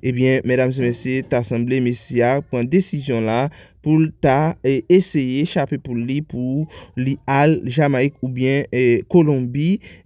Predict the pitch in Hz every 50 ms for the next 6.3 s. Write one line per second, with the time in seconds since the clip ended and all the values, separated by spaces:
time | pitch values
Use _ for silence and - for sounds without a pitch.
0 | - 120 131 127 123 123 120 120 120 120 123 127 127 131 131 - - 147 139 143
1 | 147 151 143 - 139 127 135 135 151 190 277 240 175 143 135 127 123 - 139 135
2 | 135 139 143 135 131 135 127 - 131 120 131 127 131 - - 185 202 - 233 202
3 | 190 175 156 156 156 - - 123 104 110 117 135 156 175 - - - - - -
4 | 117 127 123 120 - - 135 131 131 139 135 135 - 147 147 135 135 131 - 135
5 | 131 123 - 123 117 117 120 127 127 120 113 110 113 - - 139 135 - - -
6 | - - 151 139 135